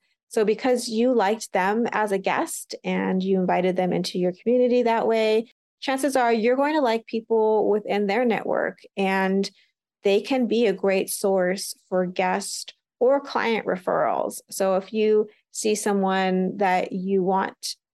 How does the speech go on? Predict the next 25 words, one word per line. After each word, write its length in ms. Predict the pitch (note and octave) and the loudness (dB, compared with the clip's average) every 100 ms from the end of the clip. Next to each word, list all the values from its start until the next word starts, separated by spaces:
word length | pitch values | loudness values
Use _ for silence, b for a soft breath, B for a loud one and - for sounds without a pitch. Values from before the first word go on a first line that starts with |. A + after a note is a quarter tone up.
| _ _ - | _ _ -6
to 100 | - | 0
interview, 800 | B3 C#4 B3 B3 A#3+ A#3 A#3 - | 2 2 2 4 4 6 4 2
you 240 | G3+ G3+ | 0 0
see 240 | G3+ G3 F#3 | 0 0 0
that 240 | F3+ F#3+ | 0 0
maybe 240 | F#3 F#3 | 0 2
they're 180 | F#3+ F#3 | 2 0
a 60 | - | 0
connection, 760 | F3 F#3 G#3+ - G#3+ G#3+ G#3+ A3+ B B - | -2 -2 -4 -4 0 0 -2 -4 B B 0
or 120 | B3 | 2
you 140 | C#4 | 2
could 100 | C4+ | 0
just 200 | B3 B3 | -2 -2
throw 160 | A#3 A3 | 0 2
it 60 | G3 | 2
out 200 | G#3+ - | 0 -2
there 140 | F#3+ | -2
and 100 | F#3+ | -2
say, 140 | F3 | -4
"Hey, 200 | G#3 C#4+ | -2 0
I've 200 | B3 C4 | 0 0
been 140 | D#4+ D4 | -2 -4
looking 280 | C#4+ C4+ C4 | -6 -6 -6
to 100 | - | -2
interview 800 | G#3+ A3 G3+ G3+ G3 F#3+ F#3+ | 0 0 2 2 4 4 2